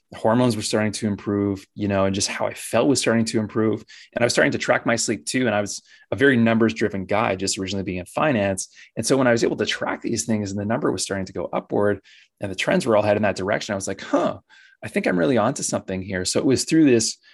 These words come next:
point that, um, you know, just kept going down the path, studying sleep. How can I optimize it? And then, um, through all the education and everything else, I started helping people locally 'cause they started to hear about my story. It was, you know, friends, friends of friends, kind of made a business locally in my city.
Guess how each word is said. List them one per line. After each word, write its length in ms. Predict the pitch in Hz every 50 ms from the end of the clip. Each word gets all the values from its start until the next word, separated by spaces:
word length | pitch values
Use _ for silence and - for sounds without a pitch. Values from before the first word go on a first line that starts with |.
| _ _ _ _ _
point 320 | - - 127 139 143 - -
that, 200 | 101 104 101 101
um, 380 | 104 101 101 101 104 104 - - _
you 80 | 117
know, 160 | 107 107 104 101
just 240 | 98 98 - -
kept 220 | - - - - -
going 180 | 117 104 98
down 140 | 95 98 95
the 60 | 95
path, 240 | - - 120 120 110
studying 340 | - - 95 87 87 87 87
sleep. 360 | - - - 110 107 104 98
How 160 | - - 98
can 160 | 95 - 101 95
I 160 | 92 120 113
optimize 380 | 113 - 113 113 107 104 98
it? 220 | 110 110 107 - - _ _ - - _ _ _ -
And 160 | 110 113 117
then, 260 | 117 113 113 113 113
um, 460 | 110 110 110 107 107 107 107 110 110
through 220 | - - - 120 113
all 60 | 110
the 100 | 110 104
education 400 | 101 - - - - 113 110 - 110
and 20 | 101
everything 280 | 92 95 92 104 98
else, 320 | 101 98 98 - - - - _ -
I 100 | 98 95
started 260 | - - 196 190 147
helping 260 | 123 113 - 113 98
people 260 | 101 101 - 95 87
locally 360 | 90 92 104 - - 98 92
'cause 160 | - - 107 -
they 100 | - 147
started 320 | - - - 117 113 110
to 60 | 123 104
hear 140 | 95 101
about 160 | 92 95 - 85
my 160 | 104 117 117
story. 500 | - - - 107 104 104 104 104 104 - - - - - _ _ _ -
It 100 | 104 101
was, 180 | 107 101 90
you 80 | 107 98
know, 120 | 95 87
friends, 400 | 85 - - 107 104 104 101 101
friends 260 | - - - 101 95 98
of 60 | 95
friends, 520 | - - 95 92 92 90 92 92 - - -
kind 140 | - - 107
of 60 | 98
made 140 | 98 92 92
a 40 | 98
business 380 | 92 98 95 - 107 90 - -
locally 240 | 92 92 - 104
in 60 | 92 87
my 100 | 85 85
city. 580 | - - - 113 113 117 113 113 107 - -